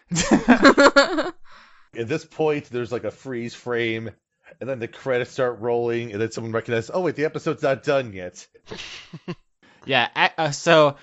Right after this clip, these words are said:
Speaker 1: you guys all laugh, and you feel a little freer, a little more hopeful.
Speaker 3: Like, look at Drop, and then after his performance is done, it's like, "So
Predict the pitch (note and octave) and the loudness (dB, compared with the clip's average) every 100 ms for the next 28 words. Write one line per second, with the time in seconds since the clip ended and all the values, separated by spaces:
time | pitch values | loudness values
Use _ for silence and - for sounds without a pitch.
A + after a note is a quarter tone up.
0 | _ - D3+ E3 C#3+ D#3 D3+ D3 D3+ - | _ -4 2 2 4 4 6 6 4 2
1 | C3 B2+ C#3+ C3+ C3+ C3+ - C3 C3 C3+ | -6 -2 -2 0 -2 -4 -6 -6 -4 -2
2 | A#2+ A#2+ A#2+ A#2+ A#2+ - _ _ A#2+ C3 | -2 -4 -4 -4 -6 -10 _ _ -6 -2
3 | B2+ C3 - A2 G#2 _ _ _ _ - | -2 -4 -6 -6 -6 _ _ _ _ -2
4 | C#3 A2+ D3+ D3+ C3 B2 B2+ - - C3+ | 0 0 -2 0 -2 -2 -4 -6 -6 -4
5 | B2+ B2+ A#2 A2+ - C#3+ C#3 D3 C3+ B2 | -4 -6 -10 -16 -6 -4 -4 -6 -6 -8
6 | B2 - C3+ A#2+ A2+ A#2 A#2 A2+ G#2+ - | -10 -8 -8 -8 -10 -10 -8 -6 -8 -10
7 | _ _ _ _ _ - - A3+ G#3+ G3 | _ _ _ _ _ -14 -6 -2 -2 -4